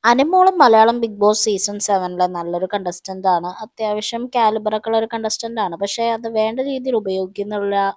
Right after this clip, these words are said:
എന്നുള്ളതാണ് സത്യം. വേറൊന്നുമല്ല, അനുമോള് പറയേണ്ട കാര്യങ്ങൾ പറയേണ്ട സമയത്ത് പറയുന്നില്ല. അതാണ് ഏറ്റവും വലിയ പ്രശ്നം.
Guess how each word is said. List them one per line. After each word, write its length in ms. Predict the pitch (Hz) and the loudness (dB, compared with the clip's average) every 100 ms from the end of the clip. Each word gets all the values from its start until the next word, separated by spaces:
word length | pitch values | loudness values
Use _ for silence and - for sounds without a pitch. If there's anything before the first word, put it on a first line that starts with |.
| 208 | -8
എന്നുള്ളതാണ് 520 | 190 185 185 180 180 - | -10 -4 -2 -2 -4 -10
സത്യം. 340 | 165 - 147 _ _ _ _ _ - | -14 -18 -20 _ _ _ _ _ -4
വേറൊന്നുമല്ല, 540 | 220 262 277 196 175 180 180 214 | 2 2 2 0 0 0 2 0
അനുമോള് 320 | 226 240 277 - | 2 4 4 4
പറയേണ്ട 400 | 247 214 220 240 262 | 2 4 2 0 0
കാര്യങ്ങൾ 300 | 254 214 208 208 | 0 0 -4 -4
പറയേണ്ട 360 | 220 185 180 190 - | -4 -4 -4 -6 -6
സമയത്ത് 340 | 196 185 _ 202 | -8 -10 _ -8
പറയുന്നില്ല. 580 | 175 170 190 190 156 - _ _ _ _ - | -6 -6 -6 -8 -10 -14 _ _ _ _ 0
അതാണ് 360 | 233 240 226 233 202 | 4 4 2 -4 -4
ഏറ്റവും 360 | 196 202 202 | -2 2 2
വലിയ 220 | 208 208 | 0 -2
പ്രശ്നം. 420 | 214 190 - - | -2 -4 -6 -12